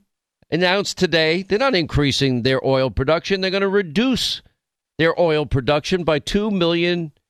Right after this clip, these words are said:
barrels, uh, uh, a week. I mean, this is insane. I think it's actually a day. I mean, this is insane.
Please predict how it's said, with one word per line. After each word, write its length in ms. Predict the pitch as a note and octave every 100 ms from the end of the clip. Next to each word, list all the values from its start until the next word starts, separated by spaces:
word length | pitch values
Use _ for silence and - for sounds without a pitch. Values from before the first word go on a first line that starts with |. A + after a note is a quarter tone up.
| _ _ _ -
barrels, 800 | G#2 D3 D3 D3 D#3+ D3 - - _ _ _ _
uh, 520 | D3 D3+ D#3+ D#3+ D#3+ - _ _ _ -
uh, 360 | C#3+ D3+ D#3 - -
a 80 |
week. 560 | D#3+ B3 C#4 - - - _ _ _ _ _ _ _ -
I 80 |
mean, 160 | E3+ F#3+
this 160 | G3+ F3+
is 120 | F3+
insane. 440 | G3 - A3+ C#4+
I 100 | E3
think 160 | C3+ E3+
it's 100 | C3+
actually 300 | D3+ - A2+
a 60 |
day. 400 | F#2+ A#2+ A2+ D#2 - _ _ _ _ _ _ D#3
I 40 |
mean, 120 | F#3
this 220 | G#3 G3
is 120 | F3+ F3
insane. 680 | F3 - A3+ A3 C3 D2